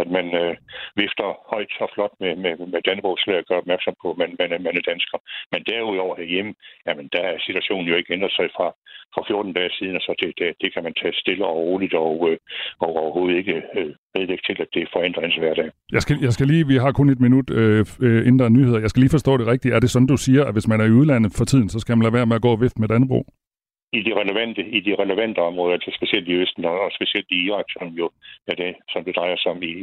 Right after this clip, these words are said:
Speaker 1: i øjeblikket. At det, man frygter, det er selvfølgelig, at den her, der får smittende effekt i forhold til andre lande, som også er præget af militant islamisme.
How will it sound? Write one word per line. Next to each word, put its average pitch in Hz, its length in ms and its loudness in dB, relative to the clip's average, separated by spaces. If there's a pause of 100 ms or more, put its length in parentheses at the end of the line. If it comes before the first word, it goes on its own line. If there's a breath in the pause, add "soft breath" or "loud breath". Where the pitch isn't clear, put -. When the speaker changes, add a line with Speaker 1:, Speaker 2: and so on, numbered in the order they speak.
Speaker 1:
i 90 40 0
øjeblikket. 87 480 -4 (320 loud breath)
At 85 100 -8
det, 101 100 -6
man 101 180 -8
frygter, 110 240 -8
det 101 120 -4
er - 80 -4
selvfølgelig, 95 340 -2
at 85 160 -2
den 82 140 -6
her, 92 100 0 (600 loud breath)
der - 120 -4
får 110 140 -8
smittende 123 340 -4
effekt 117 320 -6
i 95 120 -2 (100)
forhold 101 240 -4 (100)
til 95 120 -4 (240)
andre 131 220 -2
lande, 104 180 -2 (120)
som 95 260 0
også 127 140 -4 (140)
er 87 60 -2 (100)
præget 98 320 -2
af 87 100 -6
militant 90 380 -4 (120)
islamisme. 87 440 -4